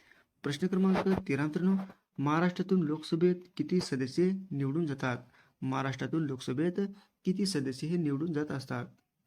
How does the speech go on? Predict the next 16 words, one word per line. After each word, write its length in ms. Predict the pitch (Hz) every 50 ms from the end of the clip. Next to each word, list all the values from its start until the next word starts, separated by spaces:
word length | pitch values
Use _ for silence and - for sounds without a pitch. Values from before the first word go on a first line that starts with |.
| _ _ _ _ _ _ _ _ _ _ _ _ _ _ _ _ _ -
ऑप्शन 240 | 143 143 - 185
क्रमांक 360 | 165 175 170 180 180 170 - 170
दोन 340 | 160 180 185 190 190 190 - -
म्हणजे 320 | 139 131 127 135 165 170 170 -
अठ्ठेचाळीस 600 | 147 143 - - 170 - - 180 185 185 - -
सदस्य 340 | 139 131 135 131 - 139
हे 80 | 139 170
महाराष्ट्रातून 640 | 160 143 131 131 123 123 131 127 131 156 175 185 190 190 - - _ _ _
निवडून 540 | 139 139 139 147 151 160 170 175 185 196 196 196 - - 170 139
जात 220 | 147 160 156 - 135
असतात. 320 | 123 - - 123 120 123 - - _ _ _
हे 60 | 139
आपलं 280 | 135 131 135 - 165 151
योग्य 320 | 135 123 120 - 165 175 175 -
आन्सर 260 | 135 120 120 - 175 170
होईल. 400 | 147 135 127 123 123 120 -